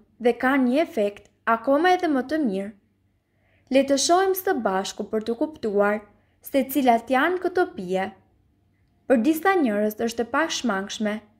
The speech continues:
të fillosh me këmbën e dur, një filxhan kafe, ndërsa për të tjerët është një takim gjatë ditës, mbase për t'u shijuar,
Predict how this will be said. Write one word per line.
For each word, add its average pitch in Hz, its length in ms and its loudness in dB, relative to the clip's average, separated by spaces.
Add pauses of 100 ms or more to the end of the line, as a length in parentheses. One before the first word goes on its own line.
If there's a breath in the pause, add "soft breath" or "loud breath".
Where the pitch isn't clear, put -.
(380)
të 269 120 2
fillosh 302 500 2
me 349 120 0
këmbën 220 440 -2
e 294 60 -2
dur, 208 420 -2 (600)
një 247 140 2
filxhan 247 640 0
kafe, 196 460 -4 (640)
ndërsa 247 460 4
për 208 200 -6
të 196 140 -4
tjerët 294 500 0
është 320 240 -4
një 302 100 0
takim 302 440 0
gjatë 247 260 -2
ditës, 202 400 -6 (500)
mbase 226 460 2
për 311 200 -2
t'u 247 120 -6
shijuar, 208 640 0